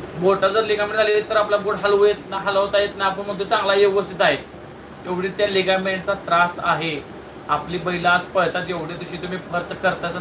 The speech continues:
तसं ती बैलाला तुम्ही जपलं पाहिजे. रोजचे दिवस प्रॅक्टिस दिला, रोजचे दिवस टायमिंग त्याचा फरक दिला पाहिजे.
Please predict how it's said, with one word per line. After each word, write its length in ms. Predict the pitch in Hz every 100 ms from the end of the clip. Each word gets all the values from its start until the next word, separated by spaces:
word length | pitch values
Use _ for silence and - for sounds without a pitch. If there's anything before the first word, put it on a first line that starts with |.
| -
तसं 160 | 165 180
ती 60 | 170
बैलाला 320 | 170 165 165
तुम्ही 180 | 170 165
जपलं 320 | 147 151 170
पाहिजे. 320 | 175 165 175
रोजचे 240 | 170 165 165
दिवस 160 | 175
प्रॅक्टिस 360 | 175 170 170 165
दिला, 220 | 175 175
रोजचे 260 | 175 175 170
दिवस 180 | 170
टायमिंग 220 | 170 170 170
त्याचा 160 | 170
फरक 280 | 175 170 - 156
दिला 180 | 165
पाहिजे. 400 | 180 196 156 170